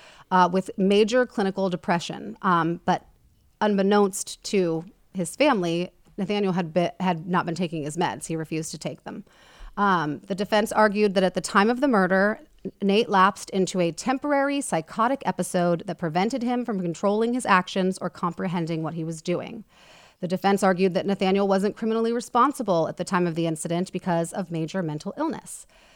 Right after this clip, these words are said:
And several family members of Nate's testified that mental illness did run in their family, including schizophrenia, so that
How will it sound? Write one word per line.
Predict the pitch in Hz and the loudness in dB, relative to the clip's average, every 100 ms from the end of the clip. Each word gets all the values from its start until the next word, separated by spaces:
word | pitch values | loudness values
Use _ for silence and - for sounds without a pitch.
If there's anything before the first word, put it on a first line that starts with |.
| _ _ - | _ _ -6
And | 185 | 0
several | 196 165 202 | 2 2 2
family | 226 277 294 | 4 2 4
members | 214 170 170 175 | 2 2 0 -2
of | 165 | -2
Nate's | 165 170 | -4 -4
testified | - 160 - - 165 175 185 | -4 -4 -4 0 2 2 -2
that | 170 | -6
mental | 165 180 | -8 -8
illness | 175 170 175 | -8 -8 -6
did | - 196 202 | -4 -4 -2
run | 202 | -2
in | 226 | -2
their | 262 | -4
family, | 262 180 165 165 180 233 | -2 -2 0 0 -2 -2
including | 202 180 - 247 240 233 | -4 -6 -2 0 4 2
schizophrenia, | 220 185 - 196 185 131 92 - - | 0 -6 -6 -2 -2 -2 -6 -12 -8
so | 185 | -2
that | 175 | -2